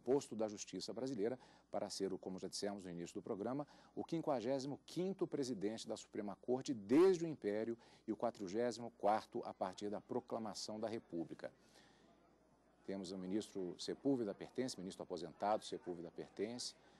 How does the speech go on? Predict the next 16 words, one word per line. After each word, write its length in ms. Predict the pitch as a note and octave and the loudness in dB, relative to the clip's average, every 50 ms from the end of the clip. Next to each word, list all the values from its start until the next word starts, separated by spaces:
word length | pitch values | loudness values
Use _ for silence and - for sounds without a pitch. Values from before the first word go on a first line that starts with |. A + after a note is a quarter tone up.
| - - - | -14 -8 -6
ex-chanceler 540 | G2 F2 - G2+ F2 - E2+ E2+ G2+ G2 - | -6 -6 -6 -6 -6 -4 -2 -2 -2 -2 -2
também 200 | - F2 F#2 F#2 | -4 -6 -6 -2
agora 220 | F2 F#2 - - | 0 0 0 -2
cumprimentando 840 | - F2 - F2+ E2 D#2+ - - - F2+ F2+ F2 E2+ - - F#2+ F#2 | -4 -8 -10 -8 -10 -10 -10 -12 -12 -12 -10 -10 -10 -8 -8 -8 -8
o 40 | F2+ | -6
ministro 300 | F2 F2 F#2 F2 - - | -6 -6 -8 -8 -8 -10
Ricardo 300 | E2 - F#2 F2+ F2 F2 | -10 -6 -6 -6 -6 -4
Lewandowski, 680 | F2+ E2 D2+ D2+ D2+ F#2 G#2 A#2 B2 B2 - - D3 - - - - - - - - - - | -4 -4 -4 -2 0 2 2 2 2 0 -4 -10 -12 -20 -20 -20 -20 -20 -20 -20 -20 -12 -8
e 160 | F2 F#2 G2+ | -6 -4 -2
será 720 | - - A2 G#2 F#2 F2+ F#2+ G#2 A2+ A#2 A#2+ A#2+ A#2+ - - - | 0 0 0 2 2 2 0 0 0 -2 -4 -6 -8 -8 -10 -8
um, 800 | G2+ G2 G2+ G2 G2+ G2 F#2+ F#2 F#2 F2+ F2+ F2 F2 E2+ E2 D#2+ D2 C#2+ C#2 - - - - - - - - - - - - - - - - | -8 -8 -6 -6 -6 -6 -6 -6 -8 -8 -8 -8 -8 -10 -10 -12 -14 -16 -18 -20 -20 -20 -20 -20 -20 -20 -20 -20 -20 -20 -20 -20 -20 -18 -12
é 80 | - F#2 | -10 -8
um 140 | F#2 F#2 F2 | -6 -4 -2
longo 200 | G#2 B2 C3 - | -2 -2 -2 0
período, 460 | - A2 F#2+ F2 G#2+ - A#2 G#2 F#2 | 0 2 4 6 6 4 4 4 2
tradicionalmente, 840 | - G#2+ A2 A2 - - - G2+ F#2+ F2 E2+ F2+ G2 A2 A2 - - | 2 4 4 2 2 0 -6 -6 -6 -6 -6 -6 -6 -6 -8 -10 -12